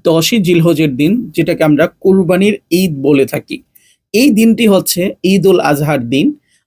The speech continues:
আর হজের দিক থেকে সবচেয়ে ব্যস্ততম দিন, কারণ এই দিনে আপনাকে ছয়টা কাজ করতে হয়। এক, ফজর নামাজ শেষ করে আপনাকে মুজদালিফা থেকে মিনায় ফিরতে হবে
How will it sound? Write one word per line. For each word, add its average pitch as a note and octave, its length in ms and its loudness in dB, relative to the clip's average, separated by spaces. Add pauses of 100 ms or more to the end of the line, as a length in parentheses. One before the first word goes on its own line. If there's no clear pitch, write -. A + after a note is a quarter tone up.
আর C#3+ 120 0 (120)
হজের F3 420 2
দিক G3+ 140 -2 (100)
থেকে D#3+ 220 0
সবচেয়ে - 560 -4 (140)
ব্যস্ততম D#3 680 0
দিন, B2+ 180 -2 (640)
কারণ G3 240 0 (180)
এই C4 160 2
দিনে A#3 220 0
আপনাকে F#3+ 400 -2 (520)
ছয়টা A3+ 500 0
কাজ F#3 280 -2
করতে - 320 -4
হয়। C3 220 -2 (500)
এক, G#3 280 0 (760)
ফজর G3 360 0
নামাজ B3+ 360 0
শেষ - 360 0
করে E3+ 280 0 (440)
আপনাকে F#3 400 -2 (200)
মুজদালিফা E3+ 680 0
থেকে E3 280 -4 (220)
মিনায় F3 360 -2
ফিরতে - 260 -8
হবে A#2+ 280 -4